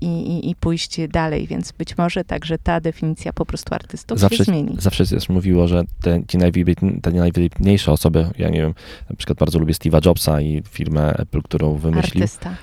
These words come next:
Speaker 2: E, tak,
Speaker 1: Ewidentnie
Speaker 2: ewidentnie
Speaker 1: artysta.
Speaker 2: artysta i to taki właśnie na połączeniu sztuk, na połączeniu technologii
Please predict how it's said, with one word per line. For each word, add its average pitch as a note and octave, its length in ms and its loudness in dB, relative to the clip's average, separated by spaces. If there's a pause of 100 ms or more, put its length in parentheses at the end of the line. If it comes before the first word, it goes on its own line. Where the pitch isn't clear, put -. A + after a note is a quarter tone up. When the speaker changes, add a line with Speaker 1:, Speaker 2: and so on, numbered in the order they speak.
Speaker 2:
E, E2+ 340 4
tak, E2 180 2
Speaker 1:
Ewidentnie F2+ 320 -2
Speaker 2:
ewidentnie G#2 380 4
Speaker 1:
artysta. A2 400 2
Speaker 2:
artysta - 160 -2
i G#2 60 -4
to G2 100 0
taki G2 220 0
właśnie F#2+ 240 2
na F#2+ 100 4
połączeniu F2+ 460 4
sztuk, - 280 -2
na D#2 60 0
połączeniu F2 400 0
technologii G2 680 4